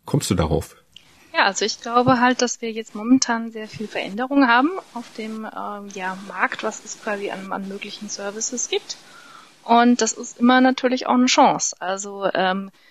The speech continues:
Speaker 2: wir haben einige Fragestellungen, die vielleicht auch, sagen wir, international nicht betrachtet werden, weil wir vielleicht speziell den deutschen Blickwinkel haben,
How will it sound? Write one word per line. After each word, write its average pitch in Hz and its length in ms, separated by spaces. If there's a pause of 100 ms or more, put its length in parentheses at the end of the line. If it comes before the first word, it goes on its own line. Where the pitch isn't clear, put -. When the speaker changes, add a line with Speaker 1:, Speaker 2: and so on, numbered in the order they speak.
(220)
Speaker 2:
wir 208 540
haben 220 240
einige 208 420
Fragestellungen, 233 1040
die 214 200
vielleicht 208 440
auch, 202 360
sagen 202 160
wir, 196 80
international 202 760
nicht - 220
betrachtet - 500
werden, 285 300
weil 220 120
wir 208 100
vielleicht - 240
speziell - 560
den 196 160
deutschen 214 400
Blickwinkel 262 580
haben, 269 380